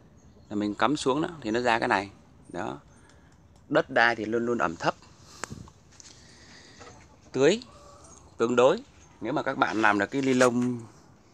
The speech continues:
nhà kính mà lúc nào nó cũng ẩm thấp như vậy á, nó đỡ được cái gió và cái lạnh của Melbourne khó trồng.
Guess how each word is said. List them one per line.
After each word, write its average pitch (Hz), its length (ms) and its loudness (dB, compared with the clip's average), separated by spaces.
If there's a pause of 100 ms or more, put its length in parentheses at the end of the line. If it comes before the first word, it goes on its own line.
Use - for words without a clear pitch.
(420)
nhà 104 160 -6
kính 143 300 0
mà 170 60 0
lúc 156 180 -2
nào 107 220 6
nó 107 100 0
cũng 156 520 -4 (1500)
ẩm 82 300 -4 (160)
thấp - 260 -6
như 123 180 0
vậy 98 220 4
á, 117 140 -2 (480)
nó 135 80 -2
đỡ 135 180 2
được 143 120 0
cái 131 120 -4
gió 139 320 0 (1500)
và 98 100 -10
cái - 120 -4
lạnh 131 180 2 (580)
của 95 120 -4
Melbourne 107 400 2 (800)
khó 120 100 -8
trồng. 107 260 -4